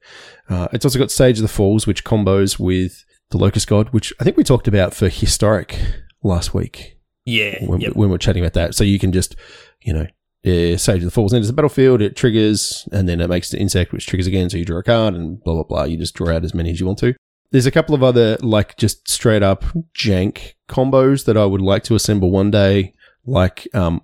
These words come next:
Speaker 1: Isochron Scepter with Dramatic Reversal and some mana rocks to just, uh, create effectively Infinite Storm, and then I've got an Aether Flux Reservoir.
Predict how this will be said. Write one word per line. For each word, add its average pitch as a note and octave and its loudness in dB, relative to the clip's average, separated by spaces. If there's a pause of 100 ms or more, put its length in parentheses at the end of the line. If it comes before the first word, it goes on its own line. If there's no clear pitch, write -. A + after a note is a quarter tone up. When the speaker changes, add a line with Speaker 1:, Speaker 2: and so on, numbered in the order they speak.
Speaker 1:
Isochron G2+ 2
Scepter F#2 0
with F#2+ 0
Dramatic F#2 0
Reversal F2+ 2
and F2+ -4 (320)
some G2 0
mana F#2 0
rocks - -4 (220)
to - 0
just, - -4 (600)
uh, E2+ 0 (280)
create F#2 -2 (360)
effectively G2 -2
Infinite G2+ -2
Storm, F#2+ -2
and G#2+ -2
then G2+ 0
I've - -4
got G2 0
an E2+ -4
Aether G2 0
Flux - -6
Reservoir. F#2 0